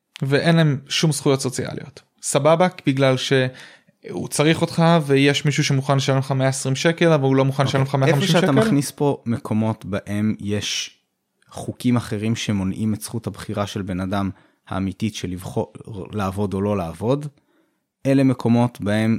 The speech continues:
Speaker 2: זה אוטומטית נועד לכישלון.
Speaker 1: נסיבות
Speaker 2: אוקיי?
Speaker 1: החיים של
Speaker 2: אבל
Speaker 1: העולם המערבי מכריחות אותך שאם אתה רוצה שיהיה לך אוכל בפה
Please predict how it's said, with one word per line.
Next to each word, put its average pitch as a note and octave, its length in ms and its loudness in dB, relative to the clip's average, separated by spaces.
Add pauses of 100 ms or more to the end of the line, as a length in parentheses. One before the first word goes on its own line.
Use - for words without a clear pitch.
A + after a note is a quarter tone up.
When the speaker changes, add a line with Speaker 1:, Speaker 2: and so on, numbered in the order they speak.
Speaker 2:
זה G2+ 220 -6
אוטומטית G2+ 600 -4 (100)
נועד F#2+ 480 -4
לכישלון. F#2+ 460 -8 (100)
Speaker 1:
נסיבות C3 600 -2
Speaker 2:
אוקיי? B2+ 180 0
Speaker 1:
החיים C#3 400 2
של E3 180 2
Speaker 2:
אבל C#3+ 80 4
Speaker 1:
העולם C3+ 300 4
המערבי C#3+ 680 2
מכריחות C3+ 640 -2
אותך - 280 -4
שאם C3 240 -4
אתה C3+ 140 -2
רוצה B2 380 -4
שיהיה C3+ 220 0
לך C3 180 -2
אוכל C3+ 360 -2
בפה C3 280 -2